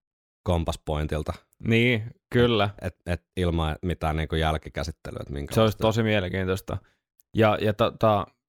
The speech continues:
Speaker 2: tietenkin luottamus tavallaan sit siihen ääniteknikkoon ja miksaajaan ja sit y-, se yhteinen visio, että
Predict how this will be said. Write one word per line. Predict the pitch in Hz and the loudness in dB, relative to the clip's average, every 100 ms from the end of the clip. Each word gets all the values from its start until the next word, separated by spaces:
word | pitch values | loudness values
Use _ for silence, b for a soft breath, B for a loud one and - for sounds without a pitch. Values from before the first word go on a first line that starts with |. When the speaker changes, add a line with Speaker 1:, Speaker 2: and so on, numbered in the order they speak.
| B B _ _ _ | B B _ _ _
Speaker 2:
tietenkin | 123 120 107 117 - | 2 2 0 -2 0
luottamus | 117 117 - 107 104 | 2 2 2 0 0
tavallaan | - 104 104 101 | 0 2 4 2
sit | 101 98 | 0 -2
siihen | - 107 | 0 2
ääniteknikkoon | 107 104 95 95 101 92 - 92 | 2 0 0 -2 -2 -4 -2 0
ja | |
miksaajaan | 101 104 - 95 90 87 85 - _ _ _ _ | 0 -2 0 0 2 -2 -4 -10 _ _ _ _
ja | 98 | -2
sit | 101 101 - - _ 104 | 0 -2 -4 -16 _ -10
y-, | - | -6
se | - 101 | -2 0
yhteinen | 104 - 107 95 92 | 0 0 2 2 2
visio, | 110 101 107 90 | 0 2 2 2
että | 85 _ 95 | 0 _ -2